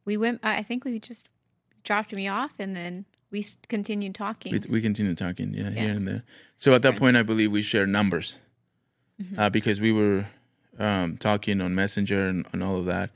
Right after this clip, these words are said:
Speaker 2: So we begin to kinda become friends.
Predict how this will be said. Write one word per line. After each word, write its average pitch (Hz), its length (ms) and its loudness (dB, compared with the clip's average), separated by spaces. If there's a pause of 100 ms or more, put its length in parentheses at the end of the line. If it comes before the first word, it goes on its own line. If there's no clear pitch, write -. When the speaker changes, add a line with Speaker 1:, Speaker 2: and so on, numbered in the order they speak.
(280)
Speaker 2:
So 104 500 2 (180)
we 107 140 4
begin 104 340 4
to 98 200 0
kinda 98 480 0 (680)
become 107 300 6
friends. 104 680 2